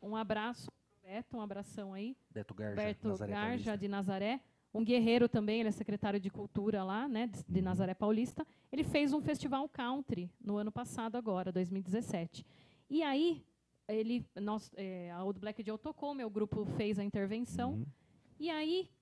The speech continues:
Speaker 1: ele viu que o pessoal tava, ficou tão animado que deu um dia somente pro rockabilly.
Speaker 3: Uhum.
Speaker 1: Então, aí, contemplou várias e várias bandas da cena pra tocar. Vai ser três dias. É outubro, dia doze, treze e quatorze de outubro desse ano aqui, dois mil e dezoito.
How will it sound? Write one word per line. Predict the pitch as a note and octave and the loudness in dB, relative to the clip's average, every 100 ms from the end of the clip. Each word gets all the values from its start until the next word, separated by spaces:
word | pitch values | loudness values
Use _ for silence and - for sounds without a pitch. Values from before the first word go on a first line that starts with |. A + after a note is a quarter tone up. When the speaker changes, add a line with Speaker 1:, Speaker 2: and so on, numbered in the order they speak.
| _ | _
Speaker 1:
ele | A#3+ B3+ | -2 0
viu | B3+ A3+ D4+ D#4+ | 0 2 2 2
que | - | 0
o | B3+ | 0
pessoal | B3+ A#3+ A#3+ A#3+ | 0 0 -2 0
tava, | B3 A#3+ | 0 -2
ficou | - B3+ C4 C4 | -4 -2 0 0
tão | D4 D#4 | 0 0
animado | C4+ B3+ C#4+ C4+ | 0 -2 -2 -4
que | - D#4 | -2 -2
deu | B3 D4+ | 2 0
um | D#4+ | 0
dia | C4 B3 C#4+ | 0 2 0
somente | C#4 D#4+ D4+ C#4 - | 0 0 0 -2 -4
pro | D#4 | -6
rockabilly. | C4+ D4+ E4 C4 C4 A3 F#3+ _ - - | -8 -6 -2 -2 0 -2 -4 _ -10 -2
Speaker 3:
Uhum. | F#2+ E2+ G#2 A#2+ - _ | -2 0 0 -2 -6 _
Speaker 1:
Então, | G3+ A3 G#3+ | -4 -2 -2
aí, | A3+ G#3+ B3 B3 | 0 0 -2 -2
contemplou | B3 A#3+ A#3+ A#3+ A#3 | -2 -2 -2 0 0
várias | G#3+ G#3+ A#3+ B3+ | 0 -2 0 0
e | B3 | -2
várias | B3 B3+ A#3+ | -2 -2 -4
bandas | A3 A3 A#3 A#3+ - | -2 -2 -2 -4 -6
da | A3+ | -6
cena | - - A3 A#3 C4 - _ _ _ _ _ _ - | -4 -2 -2 -2 -6 -10 _ _ _ _ _ _ -4
pra | A3 A3+ B3 - | -2 -2 -4 -2
tocar. | C4 - A#3 A#3 B3 | -2 0 0 0 -2
Vai | G3 A3 | 0 0
ser | - A#3 | 2 0
três | - B3+ D4+ C4+ | 2 0 0 -2
dias. | G3+ A3+ G3 - - - _ _ _ | 0 2 2 -2 -12 -18 _ _ _
É | G3 G#3+ | 2 4
outubro, | A3 B3 G#3 A3+ | 6 8 8 6
dia | F#3 G#3 G3+ | 4 2 4
doze, | F3+ A#3+ C#4+ C4 D4 | 8 10 10 4 2
treze | - A#3+ C4+ C4 | 2 2 2 0
e | |
quatorze | - C#4 B3 B3 A#3+ | 0 -2 2 2 4
de | B3 | 2
outubro | C4 B3 G#3 G#3 | 4 2 0 0
desse | A#3 - C4 | -2 -2 0
ano | A3+ A#3 | 2 2
aqui, | A3+ A3 | 0 2
dois | G#3+ G#3 | 2 2
mil | G#3+ | 0
e | |
dezoito. | F#3 G3 A3+ C4+ E4+ | 2 4 4 2 -4